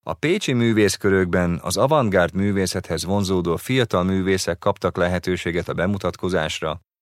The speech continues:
és Pécs néhány éven át a közép-európai avantgárd mozgalom egyik decentrumaként működött. Breuer ebben a légkörben töltötte középiskolai éveit,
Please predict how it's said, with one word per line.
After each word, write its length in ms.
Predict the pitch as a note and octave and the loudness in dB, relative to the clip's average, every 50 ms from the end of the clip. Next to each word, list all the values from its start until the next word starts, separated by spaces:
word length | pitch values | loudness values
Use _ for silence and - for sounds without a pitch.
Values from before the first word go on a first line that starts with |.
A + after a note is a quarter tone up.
| _ _ _ - | _ _ _ -14
és 200 | - D2+ - - | -10 -8 -8 -6
Pécs 400 | - G2+ A2+ B2 A#2+ G#2+ - - - _ _ _ | -4 -2 0 0 0 -2 -4 -8 -10 _ _ _
néhány 460 | - C3 D#3 F#3+ F#3+ E3 C#3 A#2+ A#2 | -4 -2 0 0 0 2 2 2 2
éven 300 | A2+ A2 G#2 F#2+ G2+ F#2+ | 2 2 2 2 2 2
át 260 | F#2+ F2+ F2 F2 - - | 2 0 0 -2 -6 -10
a 160 | - E2 - | -16 -14 -8
közép-európai 960 | - - B2 B2+ C3 B2 A2+ - D#2 F#2 G2 F#2+ F#2 F#2 E2+ - - E2 E2 | -4 -2 -2 0 0 0 0 0 0 2 2 2 2 0 0 0 0 0 0
avantgárd 640 | - - A#2 C#3 D#3 D3 C3+ A#2+ G#2+ G2+ F#2 - E2+ | 0 0 0 2 2 2 2 2 4 4 2 2 2
mozgalom 500 | F#2+ F#2 F2+ E2+ E2 F#2 F2 E2 E2 E2+ - | 0 -2 -2 0 0 0 0 0 0 -2 -4
egyik 360 | - F#2 F#2+ F2+ F#2 F2+ - - _ _ | -4 -4 -4 -2 -4 -4 -6 -8 _ _
decentrumaként 920 | - C3 C3 - - F#2 E2+ D#2+ - F2 E2+ D#2+ D#2 - D2 D2 D2 - | 0 0 0 2 0 -2 -2 -2 -4 -4 -2 -4 -4 -4 -6 -8 -8 -8
működött. 760 | - C#2 C2 A#1 - - - G1+ - - _ _ - - _ _ _ _ _ _ _ _ _ _ _ _ _ _ _ _ - | -8 -10 -10 -8 -10 -10 -10 -10 -12 -14 _ _ -20 -20 _ _ _ _ _ _ _ _ _ _ _ _ _ _ _ _ -10
Breuer 560 | D#2+ - - F#2 G2+ A2 A#2+ C3 C#3 C#3+ C#3+ - | -4 0 0 2 2 2 2 2 0 0 0 0
ebben 340 | - G2 C3+ C3 A#2 A2+ G2+ | 0 0 2 2 4 2 2
a 80 | F2 E2+ | 2 2
légkörben 640 | E2+ G2 G#2+ G#2+ - - G#2+ G2 F2+ F2+ F2 F2 | 2 2 0 0 0 0 0 0 2 0 -2 -2
töltötte 500 | - - G2 F#2 - - E2 - - E2 | 0 0 0 0 0 -2 -6 -4 -6 -6
középiskolai 800 | - - G2 E2+ F2+ F2 E2 - E2 - - - E2+ D#2+ D#2 D#2+ | -4 -4 -4 -2 -2 -2 -2 -4 -6 -6 -4 -4 -2 -2 -2 -2
éveit, 580 | D2 D2+ F2+ F#2 F2 F#2 F2+ F2+ F2 - - | -2 -2 0 0 2 2 0 0 0 -4 -8